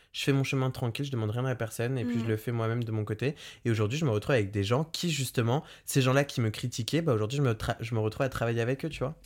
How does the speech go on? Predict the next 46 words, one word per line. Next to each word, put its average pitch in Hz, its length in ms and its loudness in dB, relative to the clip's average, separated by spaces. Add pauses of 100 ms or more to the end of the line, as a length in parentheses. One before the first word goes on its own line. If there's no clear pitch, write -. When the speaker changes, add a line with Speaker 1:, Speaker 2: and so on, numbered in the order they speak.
Speaker 2:
T'as 202 140 -2
vu ? 190 280 -10 (380)
Speaker 1:
Et 131 40 -4
donc, 127 140 4
je 127 60 4
me, 135 120 6 (160)
tu - 100 -4
vois, 185 100 6
c'est 160 180 2
des 123 160 4
petites 147 440 -2 (360)
victoires 147 380 2
comme 135 160 0
ça 139 100 4
de 135 80 0
la 123 100 4
vie 156 140 -2
qui - 140 -6
font 160 140 -2
que 147 100 0
t'as 123 120 0
envie 120 140 2
d'aller 113 240 2
plus 127 220 -6
loin 127 160 4
encore. 123 360 -2 (380)
Speaker 2:
Et, 226 240 0
et 220 60 2
ça 226 200 2
montre 226 380 0
bien, 294 240 2
tu - 160 -6
vois, 240 300 0
encore 226 260 -4
avec 214 300 -4
ton 208 180 -8
exemple, 208 340 -2
qu'il 240 140 -8
faut 220 140 -4
y 220 100 -4
croire 269 260 -4
et 254 60 0
il 220 60 -4
faut 220 120 -8
pas 214 160 -4
lâcher. 220 400 -6